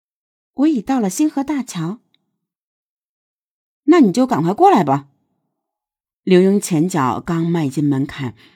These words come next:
他的头部就遭到了重重一击，惨叫一声，瘫倒在地。没容他喘息，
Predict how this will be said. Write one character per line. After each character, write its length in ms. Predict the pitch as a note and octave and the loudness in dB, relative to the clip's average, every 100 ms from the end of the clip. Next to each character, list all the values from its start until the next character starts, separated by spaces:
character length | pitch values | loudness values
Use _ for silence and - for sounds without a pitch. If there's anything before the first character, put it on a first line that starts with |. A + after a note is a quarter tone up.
| - | -12
他 100 | C4 | -8
的 80 | A#3 | -8
头 320 | - - C3+ | -8 -8 -8
部 320 | C3+ G#3+ D3 _ _ - | -6 -6 -8 _ _ -4
就 240 | D#3+ C#3+ | 0 2
遭 240 | C3+ D#3+ D#3 | 0 -4 -4
到 120 | D#3 | -4
了 100 | C3+ | -6
重 220 | A3 F3 | -4 -4
重 140 | C#3 | -4
一 140 | C3+ C3 | -6 -8
击， 320 | B2 C#3+ C#3 - - - | -8 -6 -8 -10 -20 -14
惨 280 | - G#3 E3+ | -4 -2 -2
叫 220 | C#4+ A#3+ | -2 -2
一 100 | D#3+ | -2
声， 280 | D3+ D#3+ D#3+ _ _ _ - | -2 -2 -2 _ _ _ -16
瘫 300 | - D3+ D3 | -6 -2 -2
倒 240 | C#3+ B2 | -6 -10
在 160 | - C3+ | -12 -14
地。 320 | C3 C3+ - _ _ _ _ _ _ | -10 -10 -10 _ _ _ _ _ _
没 220 | G#3+ B3 | 4 6
容 180 | D4+ C#4+ | 8 6
他 100 | D#4 | 2
喘 300 | - D#3+ - | -4 -12 -14
息， 340 | - - A3 | -10 -8 -8